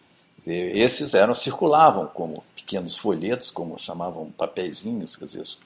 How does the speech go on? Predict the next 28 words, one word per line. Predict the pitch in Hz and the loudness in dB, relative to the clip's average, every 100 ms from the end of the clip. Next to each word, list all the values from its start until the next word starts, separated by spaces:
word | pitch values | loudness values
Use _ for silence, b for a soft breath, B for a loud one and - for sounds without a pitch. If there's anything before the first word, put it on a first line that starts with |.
| _ | _
né, | 82 82 87 _ _ B B B - | -12 -10 -10 _ _ B B B -20
eh, | - - - - _ - _ _ | -16 -16 -16 -20 _ -20 _ _
chamados | - 82 82 73 - | -4 -2 0 -2 -4
também | 90 78 78 | -6 -6 -6
assim. | - - 156 165 b b b b b b - | -8 -4 -4 -4 b b b b b b -8
O | 180 | -8
que, | - 170 233 180 110 - - | -6 -2 2 4 2 -2 -4
na, | 110 110 | 2 6
houve | 127 143 | 6 4
uma | 120 | 2
expressão | 107 104 104 - 104 | -2 0 0 0 2
da | 92 | 4
época | 92 - 95 | 2 2 -2
muito | 95 95 95 | -2 -6 -4
boa | 92 151 131 | 2 4 4
de | 92 | 0
um | 107 98 | -2 -2
desses, | 87 90 - 67 - - - - _ _ _ - | -2 -4 -6 -10 -10 -10 -12 -16 _ _ _ -14
né, | 95 104 - | -10 -10 -2
panfletários, | 95 - 87 85 - 147 151 92 80 - | -2 0 -4 0 6 8 8 4 -4 -4
né, | 98 90 | -4 -2
no, | 101 98 85 85 | -2 -2 -4 -6
no | 95 | -6
bom | 80 107 | -2 -4
sentido | - 73 - 151 165 - - | -4 -8 -4 -2 -2 -6 -6
<laughs> | - - | -6 -4
da | 82 | 0
palavra, | - 82 123 151 107 | 4 8 10 8 6